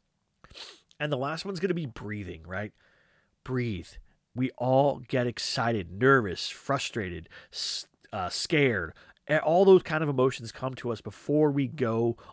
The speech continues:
on stage. And yes, we breathe every day, but there's good calming techniques to kind of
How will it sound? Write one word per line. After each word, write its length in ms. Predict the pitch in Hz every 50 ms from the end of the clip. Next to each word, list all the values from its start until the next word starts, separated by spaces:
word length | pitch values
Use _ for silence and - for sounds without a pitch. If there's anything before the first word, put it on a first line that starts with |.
| _ _
on 280 | - 104 101 104 101 98
stage. 420 | - - - 110 95 82 76 - - - - - _ _ _
And 120 | 147 143
yes, 240 | 156 160 160 151 -
we 100 | 165 160
breathe 280 | 127 113 139 156 170 151
every 160 | 139 127 123
day, 260 | 127 135 131 117 107 - - - _ _ _
but 160 | 123 120 -
there's 240 | 151 156 151 - -
good 360 | - - - 151 160 143 -
calming 420 | - - - 120 127 139 139 131
techniques 560 | - - 123 - - - 123 120 - - - -
to 120 | - -
kind 260 | 117 - 127 120 113
of 100 | 107 98